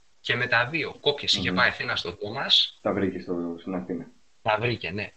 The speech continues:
Speaker 1: Πάω να βάλω το δίσκι τρία τότε να τα αντιγράψω, που δεν μπορούσε.
Speaker 2: Ναι.
Speaker 1: Και παίζω ένα παιχνίδι όσο έκατσε και το φτάνω στα γάλματα. Ένα μόνο παιχνίδι.
Speaker 2: Μμμ, μμμ.
Speaker 1: Και από τότε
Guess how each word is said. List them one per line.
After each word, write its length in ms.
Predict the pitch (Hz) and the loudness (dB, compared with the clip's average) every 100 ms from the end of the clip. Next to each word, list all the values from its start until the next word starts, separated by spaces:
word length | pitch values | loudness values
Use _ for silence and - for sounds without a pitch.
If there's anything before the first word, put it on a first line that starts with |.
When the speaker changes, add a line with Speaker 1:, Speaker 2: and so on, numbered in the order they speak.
| _ | _
Speaker 1:
Πάω 160 | - 143 | 6 8
να 120 | 160 | 8
βάλω 280 | 131 165 156 | 8 8 6
το 220 | 127 117 | 4 2
δίσκι 320 | 123 151 139 | 4 4 2
τρία 260 | 110 147 120 | 2 4 4
τότε 200 | 139 135 | 2 0
να 80 | 127 | 0
τα 60 | |
αντιγράψω, 580 | 104 101 147 165 180 180 - | 2 4 8 8 6 2 -8
που 220 | 101 78 - - | -8 -8 -14 -10
δεν 120 | 104 | -6
μπορούσε. 440 | 98 90 90 - 87 | -4 2 2 2 -2
Speaker 2:
Ναι. 180 | 87 85 - _ _ _ - _ _ _ _ _ _ - - _ _ _ - _ _ | -8 -8 -12 _ _ _ -20 _ _ _ _ _ _ -20 -20 _ _ _ -20 _ _
Speaker 1:
Και 680 | - 139 139 139 135 123 110 - _ - | 8 10 10 10 8 6 2 -4 _ 2
παίζω 380 | 170 208 185 165 | 4 6 6 8
ένα 340 | 202 226 196 | 6 6 4
παιχνίδι 600 | 151 - 139 135 123 180 | 4 2 2 2 2 0
όσο 280 | - 151 - | 4 6 6
έκατσε 380 | 135 131 - 196 | 6 4 2 0
και 160 | - 147 | 0 0
το 100 | 139 | 0
φτάνω 300 | - 190 208 | 0 2 4
στα 160 | 180 | 4
γάλματα. 640 | 170 196 127 - - - _ _ _ _ _ _ _ _ _ - _ - - _ - - _ _ - - - _ _ | 4 4 0 -6 -10 -18 _ _ _ _ _ _ _ _ _ -20 _ -18 -18 _ -18 -18 _ _ -10 -10 -10 _ _
Ένα 280 | 147 147 117 | 4 4 0
μόνο 200 | 123 107 | -4 -6
παιχνίδι. 320 | - 92 90 | -6 -4 -2
Speaker 2:
Μμμ, 160 | 92 92 | -4 -6
μμμ. 220 | 85 90 90 - - - _ _ _ _ _ _ | -10 -10 -12 -20 -20 -20 _ _ _ _ _ _
Speaker 1:
Και 120 | - | 2
από 220 | 156 151 139 | 4 4 4
τότε 520 | 208 214 240 240 | 4 4 2 0